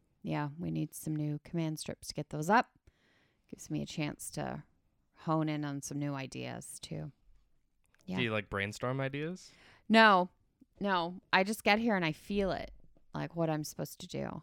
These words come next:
Speaker 1: It just, like, comes to me.
Speaker 2: Like when you put all the alternating letters in a corner?
Speaker 1: Yeah.
Speaker 2: It turned into, like, Pinnace P O.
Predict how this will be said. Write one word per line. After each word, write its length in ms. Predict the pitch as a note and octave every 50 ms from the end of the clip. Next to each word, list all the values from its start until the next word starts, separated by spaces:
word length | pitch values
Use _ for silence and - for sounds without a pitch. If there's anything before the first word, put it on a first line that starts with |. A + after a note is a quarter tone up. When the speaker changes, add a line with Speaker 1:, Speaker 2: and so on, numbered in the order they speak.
| _ -
Speaker 1:
It 80 | -
just, 240 | - - E3 - -
like, 140 | E3+ E3 -
comes 320 | - - E3 E3 E3 D3+ - -
to 80 | - D#3
me. 240 | C#3+ - - - - - - _ - _ _ - -
Speaker 2:
Like 220 | A2+ A2 G2+ - -
when 100 | G#2+ G2+
you 120 | G2+ G2
put 240 | - - - G#2+ F#2 _ _ - -
all 220 | - G#2 G#2 G#2
the 320 | G2 G2+ G2+ G2 G2 G2+ G#2 - _ - - - _ _ - - - - -
alternating 560 | A#2 G#2+ - - A2+ G#2+ G#2 G2 G2+ G2+ G2+
letters 300 | G2 G2+ G#2 G#2+ G#2 -
in 80 | G#2+ G2
a 40 |
corner? 580 | - - - - G#2 G2+ G#2+ A2+ A2+ A#2+ A2+ - - - - - _ _
Speaker 1:
Yeah. 260 | - D3+ F#3 E3 - -
Speaker 2:
It 340 | - _ _ _ _ -
turned 180 | - G#2+ G#2 G2+
into, 180 | G2 G2 G2 G2
like, 220 | G2 F#2+ F#2+ -
Pinnace 340 | - A2+ G#2 G#2 G2+ - - -
P 200 | - G#2+ G2+ G2+
O. 240 | G2+ G#2 G#2+ G#2